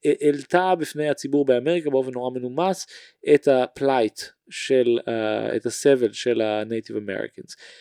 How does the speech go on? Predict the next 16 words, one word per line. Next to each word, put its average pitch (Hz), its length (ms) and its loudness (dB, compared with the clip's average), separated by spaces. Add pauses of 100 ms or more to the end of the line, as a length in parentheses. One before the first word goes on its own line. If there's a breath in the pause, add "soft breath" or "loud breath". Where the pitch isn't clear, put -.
(180 loud breath)
ו-, 113 140 0 (760)
אה, 110 520 -4
ו-, 127 320 -2
וצחקו - 500 4
עליה 92 160 0 (200)
בזמן 107 280 0
אמת. 95 340 -8 (420 soft breath)
אה, 107 240 -2
מיכל 117 240 -2
תצרף 110 340 -2
פה 117 160 0
למטה 107 360 0
באפיסוד 104 760 0
נוטס 104 320 -4
את 110 120 -6
הסרטון. 101 600 -6